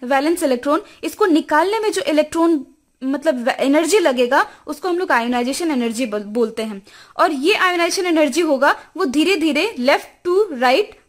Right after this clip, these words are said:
बढ़ते जाता है, ठीक है। इलेक्ट्रोनेगेटिविटी भी क्या होता है, left to right बढ़ता है,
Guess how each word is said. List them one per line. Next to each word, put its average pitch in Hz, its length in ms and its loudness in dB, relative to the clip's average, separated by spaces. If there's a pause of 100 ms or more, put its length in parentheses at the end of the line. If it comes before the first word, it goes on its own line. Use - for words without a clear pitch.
(200)
बढ़ते 285 400 0
जाता 208 300 -2
है, 202 260 -14
ठीक - 180 -6
है। 247 80 -2 (240)
इलेक्ट्रोनेगेटिविटी 415 920 2
भी 403 140 2
क्या 415 160 2
होता 415 260 2
है, 440 200 0
left 277 380 0
to 370 100 2
right 339 240 2
बढ़ता 370 340 0
है, 403 160 0